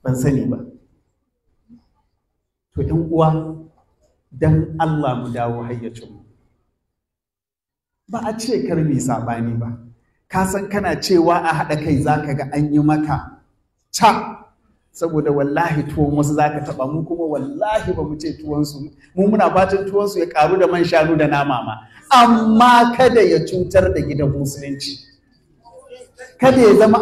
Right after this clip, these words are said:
ala hisabi wahdatil Islam. <clears throat> Ba mu wa kowa baƙin cikin abin da zai samu. Amma kada wannan abin da zai samu ya zama menene ala hisab at the expense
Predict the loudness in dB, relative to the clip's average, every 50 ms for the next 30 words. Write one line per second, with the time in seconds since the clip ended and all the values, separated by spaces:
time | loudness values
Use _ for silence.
0 | 2 2 4 6 6 6 6 4 2 -2 -2 -4 0 2 4 6 6 6 4 4
1 | 2 4 6 6 4 4 2 2 2 2 2 2 -2 -2 -4 -8 -10 -14 -8 -2
2 | 0 0 0 -2 -4 -8 -12 -12 -12 -14 -14 -14 -16 -18 -20 _ _ _ _ _
3 | _ -18 -18 -16 -8 -2 0 0 0 0 0 0 2 4 4 2 0 -2 -2 -2
4 | -4 -4 -6 -4 0 2 4 4 4 2 2 0 -2 -4 -6 -8 -8 -8 -8 -8
5 | -8 -8 -8 -6 -6 -6 -6 -6 -8 -8 -10 -10 -10 -12 -14 -14 -18 _ _ _
6 | _ _ _ _ _ _ _ _ _ _ _ _ _ _ _ _ -8 -6 -4 -2
7 | -2 -2 -4 -4 -2 0 0 2 4 4 4 4 4 4 4 4 2 0 0 0
8 | -2 -2 -4 -2 -2 -2 -2 -2 -2 -2 -4 -4 -4 -2 -2 0 0 -2 -2 -6
9 | -6 -6 -8 -14 -18 _ _ -4 -2 -2 0 0 -2 -2 0 0 0 0 0 -2
10 | -6 -10 -16 -20 _ _ _ _ _ _ _ -4 -4 -4 -4 -4 -6 -8 -8 -8
11 | -6 -4 -4 -4 -4 -6 -8 -6 -4 -4 -4 -4 -6 -10 -18 _ _ _ _ _
12 | _ _ _ _ _ _ _ _ _ _ -8 -6 -6 -6 -4 -6 -6 -6 -4 -2
13 | -2 -2 -2 -4 -8 -4 -2 -2 -2 -2 -2 -4 -4 -6 -8 -10 -12 -16 _